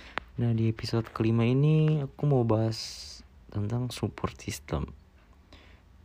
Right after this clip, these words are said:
Lebih intinya sih ke seberapa pentingnya sih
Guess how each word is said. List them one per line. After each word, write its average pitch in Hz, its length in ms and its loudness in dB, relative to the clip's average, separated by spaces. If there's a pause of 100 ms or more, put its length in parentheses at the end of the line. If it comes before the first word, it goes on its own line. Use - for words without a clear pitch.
(100)
Lebih 104 640 -2 (560)
intinya 113 320 -4
sih - 240 -12
ke 104 560 -2 (160)
seberapa 107 320 2
pentingnya 113 480 2
sih 135 240 -4